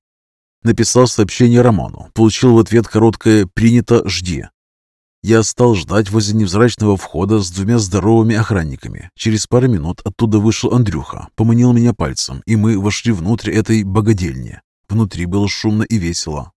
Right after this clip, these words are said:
Пахло разлитым алкоголем, потом и кровью. Посреди просторного зала стояла круглая огромная арена, накрытая прозрачным куполом, на которой мутузили друг друга два бойца.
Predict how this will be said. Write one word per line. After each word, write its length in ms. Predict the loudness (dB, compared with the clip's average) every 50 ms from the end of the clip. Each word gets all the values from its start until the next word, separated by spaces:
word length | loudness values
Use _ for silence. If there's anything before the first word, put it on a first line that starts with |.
| _ _ _ _ _ _ _ _
Пахло 360 | 0 0 0 2 2 0 2
разлитым 440 | 2 2 0 0 -4 -2 -2 -2 0
алкоголем, 680 | 0 -2 0 0 -2 -2 -2 -2 -2 -2 -2 -2 -4 -2
потом 340 | 0 2 2 2 2 -2 -2
и 100 | -2 -4
кровью. 500 | -2 -2 -2 -2 -4 -6 -10 -14 -16 -18 _ _ _ _ _ _ _ _ _ -4
Посреди 440 | -4 -4 -2 -2 -2 2 2 2
просторного 640 | 2 0 -2 -4 0 0 2 2 2 2 2 2 0
зала 340 | 0 -2 -4 -2 -2 -2 -4
стояла 400 | -4 -2 0 2 4 4 2 2
круглая 520 | 0 -2 -4 -2 0 0 0 0 2 0
огромная 460 | 0 0 2 2 2 2 2 0 0
арена, 520 | 0 0 0 0 -2 -4 -8 -12 -16 -10 -6
накрытая 560 | -4 -4 -4 -2 -2 -4 -4 -2 -2 -4 -2
прозрачным 600 | 0 -2 -2 -2 0 0 0 -2 0 0 -2 -2 0
куполом, 520 | 0 -2 -2 -2 -4 -8 -10 -12 -14 -6 -2
на 160 | 0 0 2
которой 500 | 2 0 0 0 0 2 2 2 2 2
мутузили 640 | 4 2 2 2 4 4 4 4 4 2 0 0
друг 340 | 0 0 0 0 0 0 -2
друга 360 | -4 0 0 2 2 2 2
два 220 | 0 2 0 0 2
бойца. 500 | 4 2 2 2 0 -6 -8 -8 -10